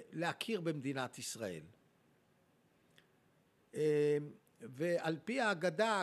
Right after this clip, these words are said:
כך היה, כלומר, אה, השותף היהודי של טרומן שכנע את טרומן הנשיא, השותף שלו בחנות, שכנע את טרומן הנשיא לפגוש את ויצמן,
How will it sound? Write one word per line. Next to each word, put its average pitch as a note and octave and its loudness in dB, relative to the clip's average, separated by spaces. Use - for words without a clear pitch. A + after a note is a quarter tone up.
כך E3+ 2
היה, A2 0
כלומר, C#3+ 4
אה, B2+ 2
השותף C3+ -2
היהודי D3 0
של D3 -2
טרומן C#3 0
שכנע D3 -2
את C#3+ 0
טרומן D#3+ 2
הנשיא, C#3+ 0
השותף C#3 -4
שלו C#3+ 0
בחנות, B2+ -2
שכנע D#3 0
את - -6
טרומן D3 0
הנשיא C3+ -2
לפגוש A#2 0
את G2 -10
ויצמן, A2 -6